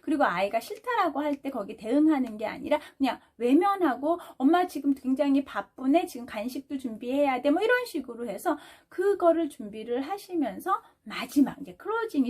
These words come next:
<laughs> 중요합니다. 아이에게, "어, 아이, 우리 짱이가 엄마 외출 준비 도와줘서 엄마가 빨리 끝냈네. 고마워."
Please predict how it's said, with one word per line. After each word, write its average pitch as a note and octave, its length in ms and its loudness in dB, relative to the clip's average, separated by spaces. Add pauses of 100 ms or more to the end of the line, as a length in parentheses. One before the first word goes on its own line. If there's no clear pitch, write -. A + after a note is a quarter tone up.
(100)
<laughs> G#3+ 260 -10
중요합니다. D4+ 420 -6 (400)
아이에게, A3+ 840 0 (300)
"어, F#4+ 240 8
아이, G#3 420 2 (140)
우리 D4+ 600 -2
짱이가 F#4+ 580 -2
엄마 G3+ 260 2
외출 F#3+ 360 -6
준비 G3+ 280 -12
도와줘서 F#3 540 -8
엄마가 F3+ 400 -2 (220)
빨리 F4 320 -4
끝냈네. E4 560 -2
고마워." F#3 640 0